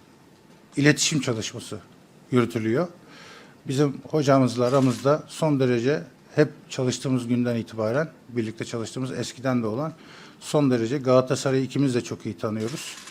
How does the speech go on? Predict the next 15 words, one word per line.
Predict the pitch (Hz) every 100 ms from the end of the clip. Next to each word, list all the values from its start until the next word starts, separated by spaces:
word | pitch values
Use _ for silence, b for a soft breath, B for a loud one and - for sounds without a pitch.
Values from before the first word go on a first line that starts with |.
| B B -
Son | 165 139
derece | 123 110
Galatasaray'a | 117 135 127 - 117 113
yakışan, | 131 131 139 156 - B B B B B -
e, | 127 120 123 113 - -
konuşmalar | - 151 - 131 110 104
oldu. | 107 113 170 170 B B B -
Hepimiz | 180 170 147 160
Galatasaray'ın | 147 135 135 - 135 135
iyiliğini | 170 147 131 113
istiyoruz. | - - 110 156 170 - -
Ama | 98
sonuçta | - 143 123 - 123
ben | 120 120
başkanım | 127 - 127